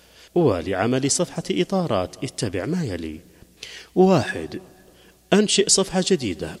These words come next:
ولكن لا تختار قالباً من القوالب. اضغط على تبويب صفحات إطارات، فيظهر لك عدد من صفحات الأطر، كما هو في الشكل مائة وواحد وعشرون، شرط اثنان،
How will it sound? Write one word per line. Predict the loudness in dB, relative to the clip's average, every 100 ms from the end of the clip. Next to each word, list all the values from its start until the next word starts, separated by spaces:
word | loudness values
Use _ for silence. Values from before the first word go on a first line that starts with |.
| -18 -2
ولكن | 0 2 2 0 -4 -2
لا | 0
تختار | 0 -4 -6 -4 -4
قالباً | 0 0 2 0 -4
من | -6 -6
القوالب. | -6 -4 -4 -2 -2 -4 -6 -8 -10 -20 -20 -20 2
اضغط | 2 4 -2
على | -2 -2
تبويب | 0 0 2 4 2 0 0
صفحات | 2 2 -2 -2 -2 -2 -6
إطارات، | -4 -4 -2 -2 -4 -6 -10 -10 -20 -20 -20
فيظهر | -6 2 2 2 -2 -2
لك | -4 -2
عدد | -4 -2 -4 -4 -6
من | -8 -8
صفحات | -10 -8 -8 -4 -6
الأطر، | -4 -4 -6 -8 -12 -20 -20 -20 -6
كما | -2 -2
هو | -4 -8 -8
في | -6
الشكل | -4 -4 -2 -2
مائة | 0 0 0
وواحد | -2 -4 -4 -4
وعشرون، | -4 -6 -4 -2 0 -2 -6 -18 -20 -12
شرط | -2 -2 0
اثنان، | 0 0 -2 -2 -2 -6 -10